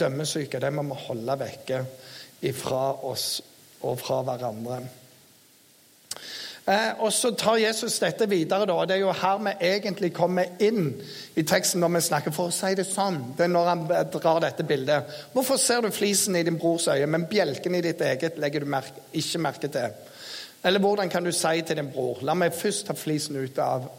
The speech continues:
øyet ditt, når det er en bjelke der i ditt eget?» Oluf, han Oluf, vet du, fra Nord-Norge, han sa alltid, «Jaså,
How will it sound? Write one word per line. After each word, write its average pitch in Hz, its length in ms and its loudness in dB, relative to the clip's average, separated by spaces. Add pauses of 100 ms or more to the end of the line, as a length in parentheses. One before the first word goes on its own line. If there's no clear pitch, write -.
(100)
øyet 131 240 -2
ditt, - 260 -8 (920)
når 143 160 0
det 139 80 4
er 143 60 0
en 139 100 -6
bjelke 123 400 -4
der 98 200 -8 (100)
i 131 160 -2
ditt - 180 -6
eget?» 113 460 -6 (640)
Oluf, - 460 0 (180)
han 190 160 2
Oluf, 269 320 0
vet 120 240 -10
du, 127 80 -6
fra 156 160 -2
Nord-Norge, 208 640 -2 (480)
han 220 160 0
sa 220 80 2
alltid, 170 240 0
«Jaså, - 480 0